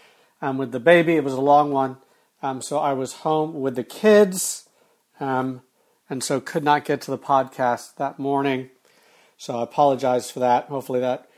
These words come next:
doesn't happen again. Everything's good with the baby, um, for those of you that are,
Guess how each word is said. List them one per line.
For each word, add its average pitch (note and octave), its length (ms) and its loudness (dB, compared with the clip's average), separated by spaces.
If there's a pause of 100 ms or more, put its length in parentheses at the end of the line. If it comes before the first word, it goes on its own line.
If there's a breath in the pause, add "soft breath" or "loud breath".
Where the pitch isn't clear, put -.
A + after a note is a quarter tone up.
(260 soft breath)
doesn't B2+ 180 -6
happen C3 220 2
again. C#3+ 380 4
Everything's C#3 400 -4
good C#3+ 180 0
with B2+ 120 -8
the B2+ 40 -10
baby, A#2+ 400 0 (400)
um, B2 280 -12
for C#3 160 -12
those B2 180 -6
of A2+ 100 -14
you B2+ 80 -4
that A#2+ 120 -4
are, A#2+ 180 -6